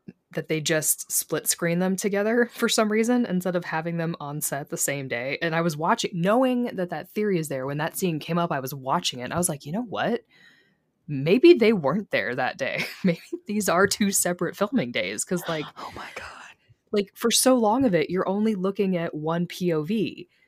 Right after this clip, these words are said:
Speaker 1: You're only looking at, like, Chris, uh, and then Anna. Like, you're not
Speaker 2: Right.
Speaker 1: They're not, <laughs> they're not looking at each other. Like, "What is happening in this movie?"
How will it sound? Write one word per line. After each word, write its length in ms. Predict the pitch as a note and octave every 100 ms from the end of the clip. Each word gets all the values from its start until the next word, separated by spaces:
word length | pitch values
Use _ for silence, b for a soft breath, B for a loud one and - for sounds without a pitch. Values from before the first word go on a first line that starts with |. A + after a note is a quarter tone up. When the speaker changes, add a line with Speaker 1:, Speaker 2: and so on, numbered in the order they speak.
| _
Speaker 1:
You're 140 | F#3 G#3+
only 220 | A3+ G3+
looking 420 | F3+ G#3+ G3 F3
at, 180 | D#3 -
like, 200 | D3 - _ _ _ -
Chris, 600 | - G3+ F3 - - - - _ _ _ -
uh, 400 | D3+ D#3+ C#3+ B2+ -
and 140 | E3+
then 460 | E3 D#3 D3+ D3 D3 b _ -
Anna. 220 | G#3+ G#3+ E3
Like, 140 | D#3+
you're 100 | F3
not 320 | F3+ F#3 - - b b -
Speaker 2:
Right. 540 | D#3 D#3 C#3 - - - B B B B B B B B -
Speaker 1:
They're 140 | F#3+
not, 160 | A3 F#3+ - -
<laughs> 160 | C4
they're 120 | G#3+
not 180 | G#3+ A3
looking 260 | A3+ B3 G3
at 80 | F3+
each 160 | F3+
other. 120 | A#3+ G#3
Like, 160 | F3+
"What 240 | F#3 B3+ C#4+
is 140 | D4
happening 520 | C4+ A3+ A#3+ B3 G#3+
in 100 | F#3+ F3+
this 160 | F3+
movie?" 360 | F3+ G#3+ F3